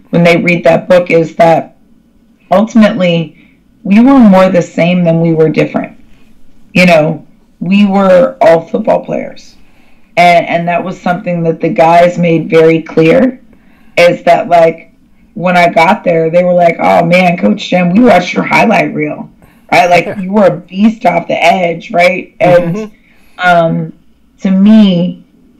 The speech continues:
Speaker 1: that's the ultimate sign of respect as athletes, right? When we invest ourselves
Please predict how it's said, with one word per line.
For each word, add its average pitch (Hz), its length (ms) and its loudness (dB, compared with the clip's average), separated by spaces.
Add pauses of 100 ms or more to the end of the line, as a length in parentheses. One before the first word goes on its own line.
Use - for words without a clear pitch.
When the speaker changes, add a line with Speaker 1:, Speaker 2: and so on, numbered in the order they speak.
(140)
Speaker 1:
that's - 240 -2
the 214 140 0
ultimate 214 500 0
sign 180 240 0
of 170 80 -2
respect 160 600 -2
as 156 160 -4
athletes, - 680 -8 (480)
right? 160 260 0
When 170 240 -6
we 165 600 -8 (420)
invest 170 540 0
ourselves 160 920 -2